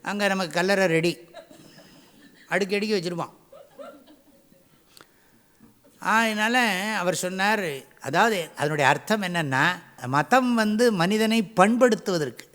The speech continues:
பண்படுத்திய பிறகு மதம் தேவையில்லை. பண்பட்ட பிறகு அது அடுத்த தலைமுறைக்கு தேவை. அதுக்கு தான் நாமளும் அதை ஃபாலோ பண்றோம். அவ்வளவுதான். நாம என்டர் பண்ணியாச்சு,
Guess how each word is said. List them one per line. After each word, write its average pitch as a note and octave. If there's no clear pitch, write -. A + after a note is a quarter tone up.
பண்படுத்திய B3
பிறகு A3
மதம் A#3+
தேவையில்லை. D4
பண்பட்ட A3+
பிறகு F#3
அது G#3
அடுத்த A3+
தலைமுறைக்கு B3
தேவை. D3+
அதுக்கு A#3
தான் C#4
நாமளும் A#3+
அதை A3+
ஃபாலோ F3+
பண்றோம். C#3+
அவ்வளவுதான். C#3
நாம A#3
என்டர் B3
பண்ணியாச்சு, A#3